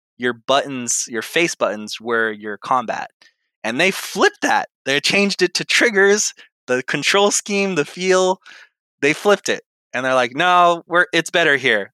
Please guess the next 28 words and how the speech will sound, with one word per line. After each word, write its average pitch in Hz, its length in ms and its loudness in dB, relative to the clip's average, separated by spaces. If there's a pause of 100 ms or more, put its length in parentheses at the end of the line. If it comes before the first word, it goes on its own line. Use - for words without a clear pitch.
This 139 200 -2
is 139 100 -12
the 139 80 -4
way 127 140 2
we're 117 100 -2
gonna 110 180 -4
do 101 220 -10
it. 98 80 -12
We're 120 120 -6
not 123 140 0
gonna 117 160 -4
go 117 140 -2
with 113 160 -2
a 113 60 -8
conventional 107 880 -8
control 101 520 -12
scheme." - 400 -14 (720)
Now, 208 500 2 (120)
the 160 280 -6
others 175 600 2 (100)
are 160 160 4
following 180 680 2
in 165 220 -2
their 180 200 -2
suit. 240 460 -6
God 165 300 4
of 180 160 0
War 170 500 -4